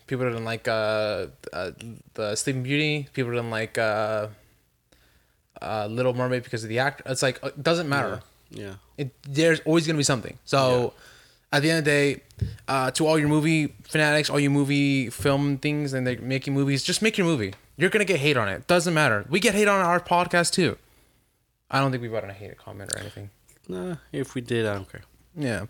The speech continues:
Speaker 1: we don't care. 'Cause, like, I, I want, like, this is the best.
Speaker 2: I want the smoke. I'm just
Speaker 1: Like,
Speaker 2: kidding.
Speaker 1: I want it. Hit it. No. This is the best advice. This is, I'm gonna end it like this. Uh, tell your father, tell your brother, tell your sister, tell everyone. Um,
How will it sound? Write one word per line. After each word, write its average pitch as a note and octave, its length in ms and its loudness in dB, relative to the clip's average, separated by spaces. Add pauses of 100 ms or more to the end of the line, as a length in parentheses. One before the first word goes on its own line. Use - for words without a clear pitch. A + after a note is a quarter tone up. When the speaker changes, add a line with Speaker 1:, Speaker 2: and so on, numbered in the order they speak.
(120)
Speaker 1:
we B3 80 0
don't C#4 120 2
care. F3+ 360 2 (340)
'Cause, B3+ 140 4
like, C4 240 0
I, F3+ 140 2
I F3+ 240 2 (200)
want, F#3 220 4 (380)
like, F3+ 240 2 (200)
this A#3+ 140 2
is A#3+ 80 0
the A3 80 2
best. C#3 400 4
Speaker 2:
I B2+ 40 4
want C3+ 180 2
the G#2 80 -2
smoke. A#2+ 340 -2
I'm G#2 100 -6
just G#2 120 -6
Speaker 1:
Like, E3+ 80 0
Speaker 2:
kidding. C#3 240 4
Speaker 1:
I - 20 4
want G#3 200 6
it. A#2 180 -2
Hit C#4 320 2
it. A2 220 -2
No. A#2+ 260 2 (420)
This B3 120 4
is B3 60 0
the C4+ 100 2
best G3 260 4
advice. D#3 260 2
This F3+ 200 0
is, G#3 100 2
I'm E3+ 200 0
gonna G3+ 120 4
end D#3+ 180 4
it D#3 40 4
like B2 120 2
this. C3 340 2
Uh, C3 180 4
tell E3+ 120 2
your E3+ 100 4
father, D#3 200 2
tell D3+ 140 2
your D3 80 2
brother, C3+ 180 2
tell C3+ 140 2
your C3 80 4
sister, C3 260 0
tell B2 200 2
everyone. C3+ 400 2 (920)
Um, A2 320 0